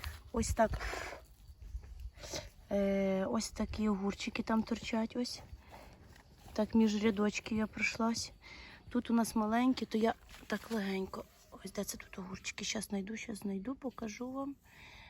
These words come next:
О, ось тут малюсенькі тільки повилазили, і вони ось будуть лізти. Так. Це квасоля. Ну, квасоля так легенько, тільки чуть-чуть взяла, того, що мені треба на помідори найголовніше.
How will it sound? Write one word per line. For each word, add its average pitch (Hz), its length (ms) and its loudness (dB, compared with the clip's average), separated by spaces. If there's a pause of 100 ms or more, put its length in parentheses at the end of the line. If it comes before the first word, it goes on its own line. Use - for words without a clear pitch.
(300)
О, 180 180 2 (220)
ось 190 180 -2
тут 214 180 -8
малюсенькі 202 560 -4
тільки - 240 -12
повилазили, 202 680 0
і 180 40 -4
вони 190 200 -2
ось 202 100 -4
будуть 190 320 -10
лізти. 180 380 -6 (1200)
Так. 170 440 -6 (1160)
Це - 140 0
квасоля. 233 680 2 (920)
Ну, 330 80 2
квасоля 262 460 6
так 220 260 2
легенько, 214 460 6
тільки 196 500 0
чуть-чуть - 360 0
взяла, 214 420 4
того, 185 240 0
що 196 160 -2
мені 185 180 2
треба 190 260 -2
на 185 120 2
помідори 180 540 0
найголовніше. 175 800 0